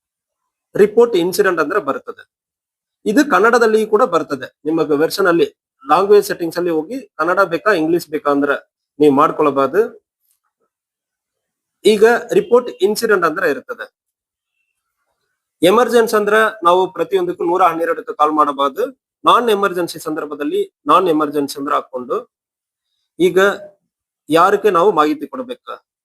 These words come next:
ಬೆಳಗಾವಿ ಜಿಲ್ಲೆಗೆ ಮಾಹಿತಿ ಕೊಡ್ಬೇಕು. ಪೊಲೀಸ್ ಸ್ಟೇಷನ್ ನಿಮಗೆ ಗೊತ್ತಿರುತ್ತಂದ್ರೆ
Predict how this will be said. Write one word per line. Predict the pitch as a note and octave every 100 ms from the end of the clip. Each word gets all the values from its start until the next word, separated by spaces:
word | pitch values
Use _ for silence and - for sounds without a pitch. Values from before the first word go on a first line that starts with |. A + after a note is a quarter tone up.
| _ _ _ -
ಬೆಳಗಾವಿ | E3+ F#3+ F#3 G#3
ಜಿಲ್ಲೆಗೆ | C#3 D3 E3 D3+ F#3
ಮಾಹಿತಿ | C#3+ C3 B2+
ಕೊಡ್ಬೇಕು. | - A#2 G#2+ - G3+ - _ _ _ _ _ _ _
ಪೊಲೀಸ್ | G#3 A#3 A3+
ಸ್ಟೇಷನ್ | F#3+ E3+ B2+ -
ನಿಮಗೆ | D3+ F3+ D#3+
ಗೊತ್ತಿರುತ್ತಂದ್ರೆ | D3 D#3+ G3+ F#3+ D#3+ D3+ G3+